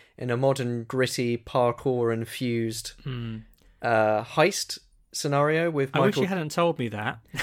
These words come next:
Speaker 2: <laughs>
Speaker 1: with, with Michael Caine as the Fagin character, Lena Headey, I think, as the sort of Bill Seitz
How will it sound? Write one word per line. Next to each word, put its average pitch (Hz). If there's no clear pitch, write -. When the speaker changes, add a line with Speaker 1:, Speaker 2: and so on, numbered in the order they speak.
Speaker 2:
<laughs> -
Speaker 1:
with, 143
with 151
Michael 156
Caine 135
as 120
the 131
Fagin 151
character, 160
Lena 160
Headey, 175
I 170
think, 170
as 160
the 160
sort 151
of 147
Bill 151
Seitz -